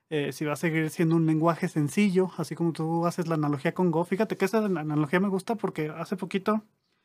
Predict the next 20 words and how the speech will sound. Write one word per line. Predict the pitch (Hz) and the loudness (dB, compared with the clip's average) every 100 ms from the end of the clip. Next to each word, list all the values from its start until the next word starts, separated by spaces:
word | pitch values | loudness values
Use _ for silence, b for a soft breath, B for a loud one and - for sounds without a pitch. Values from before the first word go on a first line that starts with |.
| _ _ _ _ _ - | _ _ _ _ _ -6
yo | 170 | -2
estaba | 165 196 | 4 6
entrevistando | 190 170 151 - 196 196 220 | 6 4 4 2 2 2 -2
a | - | 0
un | 156 | 0
programador, | 160 185 170 151 151 160 - _ _ _ - | 2 2 4 4 2 0 -4 _ _ _ -2
eh, | 151 139 139 131 127 123 b b b b b | 0 0 -2 -4 -6 -10 b b b b b
que | - 151 | -2 0
él | 151 | 2
trabaja | - 175 151 - | 2 4 4 2
en, | 170 151 143 | 2 2 -2
en, | 147 139 131 131 127 131 | -6 -4 -4 -4 -6 -6
en | 131 | -4
un | 147 | -2
framework | - 165 170 156 | 2 4 4 2
muy | 160 | 2
popular | 180 170 156 151 151 | 0 0 0 0 -2
de, | 156 135 | -4 -4
de | 131 127 | -6 -4
Javas, | 147 175 139 156 - - | 0 0 0 -6 -10 -20